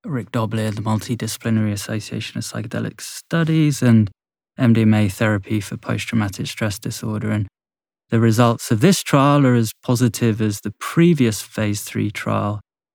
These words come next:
And so, you know, the F D A asked for two positive phase three trials. They've got them now.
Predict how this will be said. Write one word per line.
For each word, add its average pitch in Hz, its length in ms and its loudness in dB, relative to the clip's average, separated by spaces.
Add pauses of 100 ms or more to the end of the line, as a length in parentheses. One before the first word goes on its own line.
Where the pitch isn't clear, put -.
(100)
And 113 300 -2
so, 107 380 -2
you 104 320 -4
know, 110 140 -2
the 107 120 -2
F 107 160 -6
D 110 160 -4
A 107 200 -2
asked 104 320 -6
for 104 240 -4
two 107 340 -4
positive 113 520 -4
phase 110 300 -2
three - 160 -4
trials. 139 440 0
They've 107 200 -4
got - 280 0
them 110 200 2
now. 113 400 2